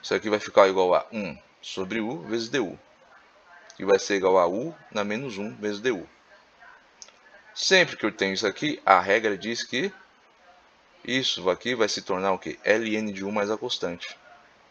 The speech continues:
Portanto, é, o resultado da integral da secante de x dx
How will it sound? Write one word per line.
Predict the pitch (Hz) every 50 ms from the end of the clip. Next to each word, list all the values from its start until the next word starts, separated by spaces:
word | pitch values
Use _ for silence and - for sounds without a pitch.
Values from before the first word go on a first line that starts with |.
| _ _ _ - - - - -
Portanto, | - 107 104 - - 131 131 117 - 104
é, | 98 85 - -
o |
resultado | 98 107 131 160 147 135 - - 98 95
da | 95 98
integral | 104 104 - 95 87 90 90 87
da | 90 92
secante | - - - 101 - - - 127 156 156 - -
de | - 98
x | 92 - - 90 87 80
dx | 87 85 82 - - 85 - 90 - - -